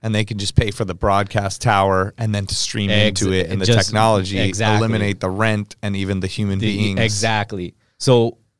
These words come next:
Speaker 1: Oh, God.
Speaker 2: so fast
Speaker 1: <laughs>
Speaker 2: forward to a couple of weeks ago, they let go fifteen hundred people.
Speaker 1: Oh, iHeart let go fifteen hundred
Speaker 2: Fifteen hundred
Speaker 1: people from
Speaker 2: people
Speaker 1: all the stations?
Speaker 2: from every, like, everywhere. It d-, and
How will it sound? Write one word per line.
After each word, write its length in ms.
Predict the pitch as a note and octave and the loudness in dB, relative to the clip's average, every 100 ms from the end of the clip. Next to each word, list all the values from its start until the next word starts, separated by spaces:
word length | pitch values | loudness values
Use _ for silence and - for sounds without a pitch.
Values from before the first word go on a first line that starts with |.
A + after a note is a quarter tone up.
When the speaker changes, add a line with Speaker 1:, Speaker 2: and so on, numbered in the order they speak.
| _ G#2 - | _ -20 -14
Speaker 1:
Oh, 120 | F2 | -12
God. 220 | - F2+ | -6 -4
Speaker 2:
so 280 | F2 C3+ A2+ | 0 4 4
fast 380 | G#2 C3 C#3 D3 | 4 2 4 4
Speaker 1:
<laughs> 60 | D3+ | 6
Speaker 2:
forward 360 | C#3 C3+ C3+ | 6 6 4
to 500 | - C3+ B2+ B2+ A#2 - _ _ _ _ _ - | 2 4 4 4 0 -4 _ _ _ _ _ -2
a 100 | A#2+ | 0
couple 280 | C#3 C3+ C3 | 4 4 4
of 60 | |
weeks 220 | A#2 D#3 C3 | 0 0 -2
ago, 420 | G#2 G#2 G2+ F#2+ _ _ _ _ _ _ _ _ | 0 0 0 -4 _ _ _ _ _ _ _ _
they 160 | F#2+ A2 | -4 0
let 180 | A2+ G2+ | 2 2
go 140 | G2+ | 0
fifteen 300 | A#2 G#2+ G2+ | 0 -4 -2
hundred 140 | G2 E2+ | -4 -4
people. 420 | A2 G2 E2+ - _ _ _ _ _ _ - | -6 -6 -12 -16 _ _ _ _ _ _ 0
Speaker 1:
Oh, 220 | B2 G#2+ - | 2 4 2
iHeart 440 | G#2+ A#2 B2 G2+ | 2 4 2 2
let 160 | G#2 G#2 | 0 -2
go 120 | G#2+ | -4
fifteen 260 | - - A2 | -6 -4 -4
hundred 120 | B2+ | -2
Speaker 2:
Fifteen 200 | A#2 G#2+ | 0 2
hundred 340 | G#2 G#2+ G2 F#2+ | 2 2 0 -4
Speaker 1:
people 140 | G2+ | -4
from 80 | G#2 G#2 | -2 -2
Speaker 2:
people 80 | - | 0
Speaker 1:
all 220 | G2+ G#2+ | 0 0
the 100 | A2+ | -2
stations? 380 | - G2 A#2 A2+ | -4 -2 0 0
Speaker 2:
from 120 | G#2+ | 0
every, 360 | B2+ B2+ B2+ A2+ | 2 4 2 0
like, 420 | A2 A2 G#2+ - - | -4 -6 -8 -10 0
everywhere. 680 | C#3 A#2+ A#2 F#2 E2+ F2 _ _ - | 2 4 2 0 -4 -10 _ _ -2
It 160 | D3 C#3+ | 0 2
d-, 120 | D#3+ | 2
and 180 | C3+ | 0